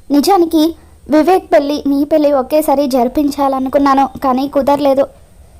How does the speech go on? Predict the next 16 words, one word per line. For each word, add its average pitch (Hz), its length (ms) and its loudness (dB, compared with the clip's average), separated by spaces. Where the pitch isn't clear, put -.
ఇప్పుడు 294 420 0
మీ 269 220 2
ఇద్దరి 277 220 2
పెళ్లి 294 340 0
అంగరంగ 311 480 0
వైభవంగా 277 680 2
జరుగుతుంది" 269 680 0
అని 285 240 -2
చెప్పి 285 220 0
పంతులు 294 300 0
గారు, 294 280 0
"వీళ్ళిద్దరికీ 302 760 0
ముహూర్తాలు 311 520 0
పెట్టండి" 285 520 0
అని 285 120 2
చెప్పి 302 240 0